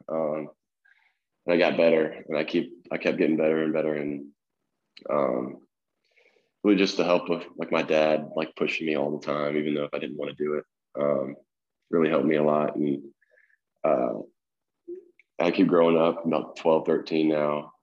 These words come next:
Um, my team kinda separated, triple A team, and, like, a tri-majors team. And I was like, "I'm not good enough for this, like, not good enough at all." I made the team. And I think this was with Michael. It was the,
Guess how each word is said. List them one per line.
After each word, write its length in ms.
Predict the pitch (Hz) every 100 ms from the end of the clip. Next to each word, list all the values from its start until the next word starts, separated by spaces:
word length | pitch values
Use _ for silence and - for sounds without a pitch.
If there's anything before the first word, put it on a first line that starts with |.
| _
Um, 600 | 78 76 73 73 64 - - _
my 100 | 80
team 280 | 78 80 78
kinda 340 | 82 76 76 -
separated, 500 | - 78 76 73 71
triple 260 | 78 76 73
A 40 |
team, 300 | 73 73 71
and, 220 | 71 69 - _ _ _ _ _ _ -
like, 80 | 82
a 60 |
tri-majors 560 | 80 82 80 85 80 -
team. 200 | 82 78
And 80 | 78
I 20 |
was 100 | 76
like, 100 | 80
"I'm 100 | 85
not 140 | 82 71
good 140 | 76
enough 200 | 78 71
for 100 | 73
this, 360 | 76 76 - -
like, 240 | 73 - - _ _ _ _ -
not 240 | 82 73 78
good 120 | 80
enough 200 | 78 76
at 80 | 73
all." 320 | 73 73 73
I 40 |
made 160 | 78 80
the 60 | 80
team. 480 | 85 80 80 78 - _ _ _ _ _ _ _ _ _
And 100 | 80
I 40 | 73
think 260 | - 110
this 100 | 127
was 120 | 101 85
with 100 | 80
Michael. 600 | 82 110 - 60 - - - -
It 80 | 85 85
was 180 | 80 80
the, 540 | 82 80 78 78 78